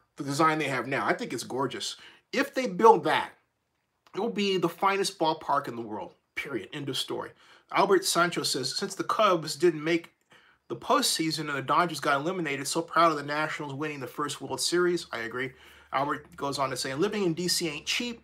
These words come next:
It's almost expensive, as expensive as Oakland." <laughs> So I've heard. Um, she says, "It breaks my heart that Jerry Brown did that to the A's.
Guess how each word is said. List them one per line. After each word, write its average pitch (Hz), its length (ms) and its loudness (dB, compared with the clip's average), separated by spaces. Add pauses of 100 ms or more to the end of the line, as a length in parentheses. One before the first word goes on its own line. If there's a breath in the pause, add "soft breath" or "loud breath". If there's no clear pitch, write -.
(140)
It's 135 160 -10
almost 180 380 0
expensive, 175 720 -2
as 135 140 -6
expensive 151 380 -4
as 131 80 -4
Oakland." 190 480 0
<laughs> 180 260 0
So - 180 -2
I've 165 160 4
heard. 180 320 2 (360 loud breath)
Um, 123 420 2 (260 soft breath)
she 240 200 -4
says, 170 280 2
"It 139 120 -4
breaks 208 240 0
my 175 100 2
heart 170 240 2
that 131 100 -4
Jerry 156 200 0
Brown 147 420 2 (340 soft breath)
did 160 180 4
that 151 180 0
to - 100 -8
the 123 180 -6
A's. 147 440 -4